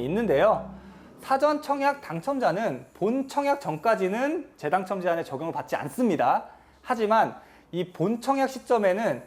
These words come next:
최종 입주 여부가 확정이 된다라고 한다면 재당첨 제한을 받기 때문에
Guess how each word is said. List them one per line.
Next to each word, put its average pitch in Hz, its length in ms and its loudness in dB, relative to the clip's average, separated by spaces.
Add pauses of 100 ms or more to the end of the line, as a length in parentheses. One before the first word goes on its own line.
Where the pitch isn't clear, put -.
(240)
최종 277 380 0
입주 190 240 0
여부가 190 560 2
확정이 247 500 -4
된다라고 160 480 -2
한다면 185 640 -2 (340)
재당첨 190 500 0
제한을 139 300 -2
받기 139 300 -12
때문에 214 640 -4